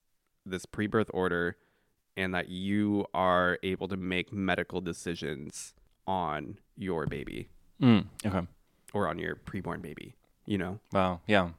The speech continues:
Speaker 1: It's, it's, it's messy. <laughs> It's kind of an interesting area and, and kind of gray area where I don't know a lot about either. Another good place that I would love to talk to a lawyer about.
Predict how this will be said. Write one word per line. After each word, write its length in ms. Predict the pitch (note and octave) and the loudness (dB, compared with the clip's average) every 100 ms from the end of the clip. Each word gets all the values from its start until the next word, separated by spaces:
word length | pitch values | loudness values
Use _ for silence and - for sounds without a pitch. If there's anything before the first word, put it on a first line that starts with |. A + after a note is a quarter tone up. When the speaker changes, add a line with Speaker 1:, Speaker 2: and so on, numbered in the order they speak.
| - | -4
Speaker 1:
It's, 180 | G#2 - | -4 -2
it's, 180 | G2 - | -6 -4
it's 320 | G#2+ - - | -6 -4 -4
messy. 420 | G2 F2+ A#2 A#2+ | -2 -2 0 0
<laughs> 80 | A#2 | 0
It's 240 | A2 G#2+ | 0 -2
kind 200 | - D3 | 0 0
of 80 | G#2+ | 2
an 80 | A#2 | 2
interesting 420 | G#2 - - G#2 | 0 -2 -2 0
area 260 | G2 G#2 A2+ | 2 2 2
and, 140 | A2 - | 0 -2
and 320 | G2 G2 F#2+ - - - | -2 -2 -4 -10 -20 -2
kind 200 | G#2 F#2 | 2 2
of 100 | F#2 | 2
gray 260 | G2+ G2 | 4 4
area 340 | G#2 G#2+ G#2+ A2 | 6 4 4 4
where 140 | A2 | 2
I 60 | G#2 | 0
don't 300 | G2 G2+ G2 | 0 0 2
know 140 | G2 | 0
a 60 | G2 | 0
lot 160 | G#2 G2 | 0 0
about 300 | F#2+ F#2+ - _ | 0 -2 -4 _
either. 460 | G2+ G2+ B2+ F3+ A2 - - - - | -6 2 4 4 2 -6 -20 -16 -4
Another 440 | G#2+ G2 G2 F#2+ - - | 0 2 2 0 -4 0
good 240 | F#2+ F2+ | 0 -2
place 320 | - G2 G#2 | 0 2 2
that 120 | G2+ | 2
I 20 | G2 | 2
would 240 | F2+ - | 0 0
love 160 | G2 - | -2 -2
to 80 | |
talk 180 | G2 F#2 | -4 -4
to 140 | - F#2+ | -2 0
a 20 | |
lawyer 300 | F#2+ F#2+ G2 | 2 2 2
about. 300 | G#2 A#2+ - | 2 2 -2